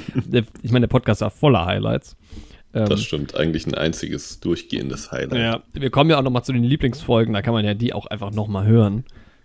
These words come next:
Speaker 2: Gar kein Problem. Aber ein Highlight, was ich rausgesucht habe aus Folge neunundsechzig, können wir uns ja einmal kurz anhören.
Speaker 1: Nice. Ja, hören wir doch mal rein, ne?
Speaker 2: Ja. Also man muss da nicht immer so negativ eingestellt sein.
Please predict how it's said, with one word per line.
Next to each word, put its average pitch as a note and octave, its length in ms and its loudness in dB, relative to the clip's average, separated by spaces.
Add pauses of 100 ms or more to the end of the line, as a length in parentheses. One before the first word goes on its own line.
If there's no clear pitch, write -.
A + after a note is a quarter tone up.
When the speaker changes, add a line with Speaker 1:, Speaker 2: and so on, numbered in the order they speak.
Speaker 2:
Gar G#2 160 -10
kein G2 120 -12
Problem. G#2+ 440 -10 (560)
Aber B2 240 -2
ein G3+ 180 4
Highlight, D#3+ 400 4
was C3 140 2
ich - 100 -10
rausgesucht C#3 440 2
habe A2 160 -2
aus A#2+ 120 -4
Folge C3 200 2
neunundsechzig, D3 840 0 (440)
können A#2 160 0
wir B2 40 4
uns A#2+ 100 -2
ja - 80 -2
einmal A#2+ 240 2
kurz - 180 0
anhören. F#2+ 320 0
Speaker 1:
Nice. - 280 -4 (680)
Ja, - 240 2
hören D2+ 160 -2
wir D2 60 -2
doch - 160 -4
mal E2+ 140 -2
rein, G2 200 0
ne? F2+ 160 -4 (180)
Speaker 2:
Ja. A#2+ 160 -4
Also - 1120 -4
man E3+ 120 -10
muss D4+ 120 -12
da B3+ 120 -2
nicht F3+ 120 -6
immer G3+ 220 -4
so D#3 80 -6
negativ D#3+ 460 -6
eingestellt F#3+ 420 -12
sein. A#2 260 -14